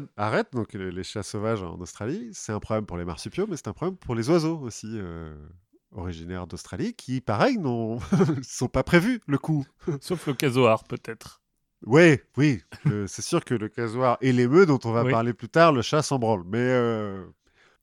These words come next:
Speaker 1: alors, il y a une espèce de perroquet, par exemple, qui a
Speaker 2: Oui.
Speaker 1: disparu à cause de... de ça. Bref, humanité deux, nature deux,
Speaker 2: <laughs> Oui.
Speaker 1: on va dire.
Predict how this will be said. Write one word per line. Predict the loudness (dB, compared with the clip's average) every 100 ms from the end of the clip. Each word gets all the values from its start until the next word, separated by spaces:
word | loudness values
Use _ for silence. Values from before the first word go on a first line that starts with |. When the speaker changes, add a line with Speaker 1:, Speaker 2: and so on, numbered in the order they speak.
| -8
Speaker 1:
alors, | -4 -2
il |
y | -2
a |
une | -4 -4 -8
espèce | -6 -6
de | -6
perroquet, | -4 -4 -4 -8
par | -8 -8
exemple, | -8 -12
qui | -12
a |
Speaker 2:
Oui. | -10
Speaker 1:
disparu | -8 -6 -4 -6
à |
cause | -6 -8 -6
de... | -8 -8 -8
de | -10
ça. | -12 -16 _ _ _ _ -20 -20 _ _ _ _
Bref, | 6 6 6 0 _ _ _ _ _
humanité | 4 6 6 4 4 6
deux, | 6 6
nature | 2 2 2
deux, | 6 6 4 _ -14
Speaker 2:
<laughs> | -10 -2
Oui. | -2 -2 _
Speaker 1:
on | 0
va | 0
dire. | 2 0 -2